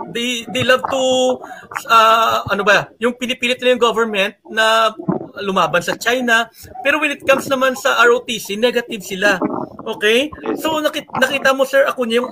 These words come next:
yung, ano, yung irony ng generation ngayon, nung bagong generation. Gusto nilang lumaban tayo sa, sa Chi-, China, pero ayaw nilang i-render yung kanilang self to the service of the, ah,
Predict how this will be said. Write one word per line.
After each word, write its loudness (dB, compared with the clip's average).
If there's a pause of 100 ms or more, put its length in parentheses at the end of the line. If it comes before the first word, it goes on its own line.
(120)
yung, -2
ano, -2
yung -2 (180)
irony 2 (200)
ng 0
generation 0
ngayon, -4
nung -2
bagong 0
generation. 2 (440)
Gusto -2
nilang 4
lumaban 4
tayo 0
sa, 6 (540)
sa -6
Chi-, -12
China, 2 (320)
pero 8
ayaw 4
nilang -2
i-render -2
yung -6
kanilang -2
self 2 (300)
to 0
the 2
service 2 (420)
of 4 (140)
the, 4 (360)
ah, 2